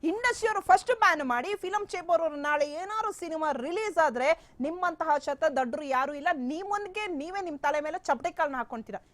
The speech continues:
ನಿಮ್ಮ ಇಂಡಸ್ಟ್ರಿಗೆ. And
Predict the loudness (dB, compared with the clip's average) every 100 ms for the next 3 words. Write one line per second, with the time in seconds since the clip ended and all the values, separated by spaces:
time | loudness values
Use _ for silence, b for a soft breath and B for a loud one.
0 | -2 2 2 2 2 0 -4 -14 -16 -20
1 | _ _ _ _ _ _ _ _ _ -20
2 | _ _ -20 -20 _ _ -20 -18 2 2
3 | 4 4 6 4